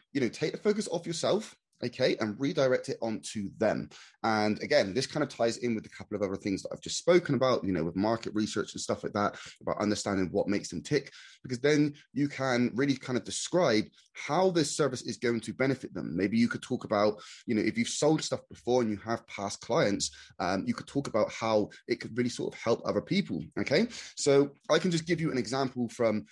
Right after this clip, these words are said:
you know, my experience of coaching, um, is that, like, in my industry, you know, a lot of people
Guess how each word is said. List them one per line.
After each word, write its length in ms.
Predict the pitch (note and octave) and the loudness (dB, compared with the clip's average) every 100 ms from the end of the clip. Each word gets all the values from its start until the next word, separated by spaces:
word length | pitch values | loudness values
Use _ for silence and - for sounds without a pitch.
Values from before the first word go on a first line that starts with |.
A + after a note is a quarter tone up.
| - - | -16 -2
you 100 | A#2 | 0
know, 120 | G#2+ | 2
my 240 | G#2+ C#3 | 4 4
experience 420 | C#3+ - A#2 A2 - | 2 -2 -6 -6 -8
of 140 | A2 | -6
coaching, 540 | - F3+ - G#2 G2+ F#2+ - - - | 0 0 2 -2 -2 -4 -14 -20 -2
um, 400 | G#2+ G2 G2 F#2+ | 0 2 2 0
is 140 | G#2+ - | -4 0
that, 240 | A#2+ - | 0 2
like, 320 | A#2 A2+ - - _ _ D3 | 2 2 -2 -20 _ _ -2
in 100 | D#3 | 2
my 200 | C3 D#3 | 2 4
industry, 580 | C#3+ G#2 - F2+ A#2 B2 _ _ - | 2 -2 -8 -6 -6 -8 _ _ -6
you 100 | A#2+ | -2
know, 140 | G2+ | 0
a 100 | G#2+ | 2
lot 140 | C3+ - | 2 2
of 60 | |
people 460 | C#3+ C#3+ A#2 A2 | -4 -4 -4 -6